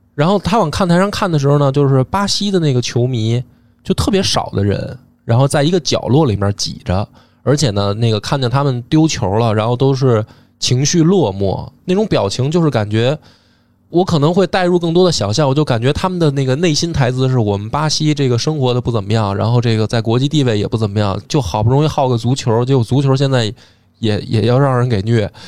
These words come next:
就是那个表情让我感觉到那种东西了。然后最后呢，他再带着全队，然后咱们就玩儿起来吧，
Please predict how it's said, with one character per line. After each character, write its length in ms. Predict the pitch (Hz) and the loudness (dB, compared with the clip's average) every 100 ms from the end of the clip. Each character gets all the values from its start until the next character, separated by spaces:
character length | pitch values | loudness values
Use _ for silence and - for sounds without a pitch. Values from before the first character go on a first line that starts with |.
| - - _ - | -20 -20 _ -4
就 100 | 214 | 0
是 220 | 226 220 - | 0 -2 -4
那 140 | 233 | -2
个 80 | 202 | 0
表 160 | 160 | 0
情 120 | 131 196 | 2 2
让 160 | 208 | 4
我 80 | 202 | 2
感 220 | 190 127 | 2 0
觉 80 | 127 | 2
到 140 | 185 | 2
那 160 | 208 240 | 2 -2
种 120 | 127 | 0
东 160 | 104 107 | -2 0
西 120 | 113 | 0
了。 200 | - - _ _ _ _ _ | -2 -6 _ _ _ _ _
然 140 | 131 151 | -2 0
后 140 | 196 | 2
最 120 | 185 | 2
后 140 | 175 170 | 2 2
呢， 220 | 143 127 127 _ _ | 2 -2 -4 _ _
他 160 | - 123 | -4 0
再 260 | 120 107 | 0 0
带 260 | 104 - 120 | -2 -4 -2
着 120 | 113 | -2
全 260 | - 101 104 | -4 -4 -2
队， 200 | 131 113 | 0 2
然 160 | 101 101 | 0 -2
后 120 | 110 | -2
咱 120 | 107 | -2
们 80 | 113 | -2
就 120 | 117 | -2
玩 140 | 101 101 | -2 -2
儿 120 | 202 | -2
起 100 | 185 | 0
来 140 | 101 | -2
吧， 240 | 101 90 | -2 -4